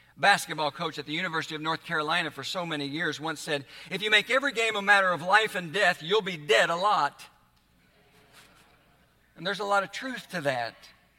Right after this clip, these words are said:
A lot of truth to that. I read that quote this week, and I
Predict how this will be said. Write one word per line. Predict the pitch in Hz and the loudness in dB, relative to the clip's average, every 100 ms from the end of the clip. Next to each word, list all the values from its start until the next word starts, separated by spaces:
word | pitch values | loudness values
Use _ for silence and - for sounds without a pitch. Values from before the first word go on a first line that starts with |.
| _ _ _ _ _ - | _ _ _ _ _ -14
A | |
lot | 151 226 226 | -4 -2 -2
of | |
truth | - 175 131 | -4 -8 -8
to | - | -10
that. | 120 117 107 113 _ _ _ _ _ _ _ - | -8 -8 -8 -14 _ _ _ _ _ _ _ -8
I | 156 | -4
read | 156 202 | 0 0
that | 165 151 | 0 -2
quote | - 214 202 | -2 -4 -2
this | 156 143 | -4 -6
week, | 170 170 156 | -4 -4 -4
and | 147 | -2
I | 143 | -2